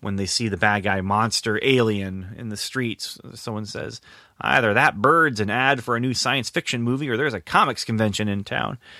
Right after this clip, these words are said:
And <laughs> it just kind of, that just struck me as funny.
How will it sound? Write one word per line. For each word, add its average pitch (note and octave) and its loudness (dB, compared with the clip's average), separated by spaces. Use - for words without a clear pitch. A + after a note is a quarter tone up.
And F#2+ -2
<laughs> - -4
it A#2 -6
just - -10
kind - -8
of, - -16
that C#3 2
just A2+ 2
struck - -2
me - -8
as - -10
funny. G1+ -4